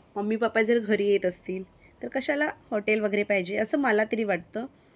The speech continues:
असं काही नाही, मला आवडतं सुद्धा हॉटेलला, पण जर मम्मी पप्पा घरी येत असतील तर मी स्वतःच्या हाताने काहीतरी स्पेशल असं त्यांना खाऊ घालते. तर उर्वीसुद्धा झोपली आहे,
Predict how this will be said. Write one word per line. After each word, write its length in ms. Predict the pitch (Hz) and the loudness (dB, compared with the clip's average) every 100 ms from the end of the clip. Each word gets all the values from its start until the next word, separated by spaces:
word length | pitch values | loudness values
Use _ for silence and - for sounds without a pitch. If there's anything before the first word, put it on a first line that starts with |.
| - - | -20 -10
असं 160 | - 311 | 0 2
काही 120 | 320 | 4
नाही, 100 | 330 | 4
मला 220 | 277 254 | 2 2
आवडतं 400 | - 202 233 294 | 2 2 0 -2
सुद्धा 300 | 294 240 233 | -6 -4 -4
हॉटेलला, 480 | 226 185 185 185 202 262 _ - _ _ _ _ _ _ | -2 -4 -4 -4 -6 -12 _ -20 _ _ _ _ _ _
पण 140 | 262 | -4
जर 280 | 247 262 262 - | 2 2 2 2
मम्मी 240 | 214 226 | 0 0
पप्पा 240 | 233 233 240 | 0 -4 -4
घरी 200 | 233 220 | 0 0
येत 140 | 220 | -2
असतील 240 | 220 226 220 | -4 -4 -2
तर 60 | |
मी 100 | 233 | -2
स्वतःच्या 440 | 233 208 196 214 214 | -2 -2 -2 -2 -4
हाताने 360 | 208 220 220 | -2 -2 -4
काहीतरी 440 | 226 208 214 214 240 - - - | -4 -6 -4 -6 -6 -14 -20 -8
स्पेशल 500 | - 226 - 254 233 | -2 0 0 0 0
असं 180 | 226 | -2
त्यांना 260 | 226 226 247 | -2 -2 -2
खाऊ 240 | - 190 180 | -2 -2 0
घालते. 400 | 156 160 180 180 _ _ _ _ _ _ _ _ _ - | -4 -4 -10 -12 _ _ _ _ _ _ _ _ _ -10
तर 180 | 208 185 | -4 -2
उर्वीसुद्धा 480 | 208 208 226 202 220 | 0 -2 -6 -6 -6
झोपली 560 | 208 185 175 208 | -4 -6 -6 -4
आहे, 40 | 214 | -4